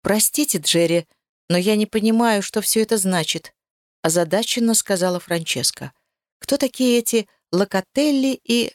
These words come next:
Вальталини?» Четырнадцатилетнюю Марию Локотелли похитили, задушили и бросили в реку за год до Баноми. Джада Вальталини исчезла вскоре после гибели Кантини.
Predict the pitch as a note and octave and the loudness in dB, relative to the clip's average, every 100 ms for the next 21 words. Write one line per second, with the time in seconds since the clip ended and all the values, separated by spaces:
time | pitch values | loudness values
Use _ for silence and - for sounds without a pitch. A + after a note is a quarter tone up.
0 | _ - F3+ G#3+ - G#3+ A#3 G3+ C3 - | _ -6 -2 -2 0 -2 -2 -4 -8 -12
1 | _ _ _ _ - E3+ G#3 G3+ F#3+ G3 | _ _ _ _ -2 0 2 0 0 0
2 | G#3 G#3 G3 F3+ F3+ F#3 F#3 F#3 F3 E3 | 2 2 0 0 0 2 2 2 2 0
3 | F3+ F3 A#3 A3+ G3+ - F3 - G#3+ - | -2 0 0 0 -2 -2 -4 -2 -2 0
4 | F3 E3+ D3 D3+ D3 C#3+ - A3+ A3 G#3+ | 0 0 0 0 0 -2 0 2 2 0
5 | - _ _ F#3 E3+ E3+ G3 G#3 G#3+ G3+ | -4 _ _ -2 0 2 2 2 2 0
6 | F3 F#3+ G#3 - G3 F3 F#3+ F3+ D#3+ D3+ | 0 0 0 0 0 0 0 -2 -4 -2
7 | D#3 F3 F3 D3 A#2 - _ _ - C#3+ | 0 -2 -2 -4 -6 -10 _ _ -10 -2
8 | D#3+ D3 C3+ C#3+ - D#3 D#3+ D#3 - C#3 | 2 2 0 -2 -2 -2 -2 0 0 0
9 | E3+ A3 A3 G#3+ - F3+ - B3 G#3+ G#3 | 2 2 2 0 -2 0 2 0 0 -2
10 | - - G#3 G3 F#3+ - F#3 D#3 G3 F3 | -2 0 0 0 0 0 -2 -2 0 0
11 | F#3 F3+ - F3 E3 D#3 - A#2 F2+ - | 0 0 -2 -4 -2 -4 -4 -4 -6 -12